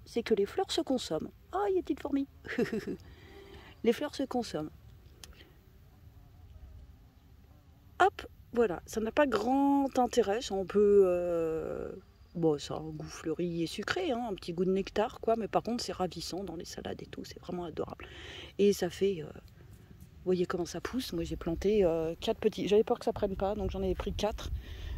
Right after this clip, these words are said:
j'en ai mis deux ici et deux de l'autre côté, donc sur un carré, ça devait faire, euh, à l'époque, euh, entre dix et quinze centimètres à tout péter, et maintenant ça, ça déborde dans tous les sens, euh, je vais devoir, euh, faire le tri dans tout ça.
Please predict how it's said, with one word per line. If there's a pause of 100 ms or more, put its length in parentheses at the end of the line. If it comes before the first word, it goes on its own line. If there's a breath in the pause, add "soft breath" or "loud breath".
j'en
ai
mis
deux
ici (380)
et
deux
de
l'autre
côté,
donc
sur
un
carré,
ça
devait
faire,
euh,
à
l'époque,
euh,
entre
dix
et
quinze
centimètres
à
tout
péter,
et
maintenant
ça, (520 loud breath)
ça
déborde
dans
tous
les
sens,
euh,
je
vais
devoir,
euh, (2000 loud breath)
faire
le
tri
dans
tout
ça.